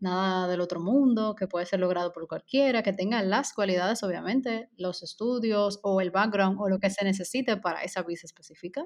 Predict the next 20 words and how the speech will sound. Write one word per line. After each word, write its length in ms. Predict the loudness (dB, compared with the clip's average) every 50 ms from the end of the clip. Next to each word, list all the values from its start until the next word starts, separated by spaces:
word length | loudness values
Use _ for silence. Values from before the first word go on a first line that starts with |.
| -10 _
obviamente. 640 | -6 -6 -4 -4 -6 -10 -14 -20 _ _ -10 -10 -10 -10 _ _ _ -6
Y 100 | -2 2
nada, 220 | 2 4 4 4
si, 100 | 2 2
si 140 | 0 0 -2
ustedes 280 | -4 -2 2 0 2 2
tenían 280 | 2 0 2 2 2
dudas 340 | 2 4 4 4 4 4 2
sobre 240 | 2 0 2 2 2
el 60 | 2
mismo 440 | 2 2 2 0 0 -2 -4 -2 -2
o 60 | -2
habían 220 | 0 0 -2 0 0
pensado 440 | -2 -2 -2 0 0 0 0 0
vivir 160 | 0 -2 -4 -4
fuera, 380 | -4 -2 -2 0 0 0 0
no 140 | -2 -2 -2
necesariamente 800 | -2 -4 -4 -4 -4 -2 -2 -2 -2 -4 -2 -4 -4 -6 -6 -10 _
en 180 | -2 0 2
Alemania, 580 | 2 2 2 2 2 2 2 2 0 -2 -2 -6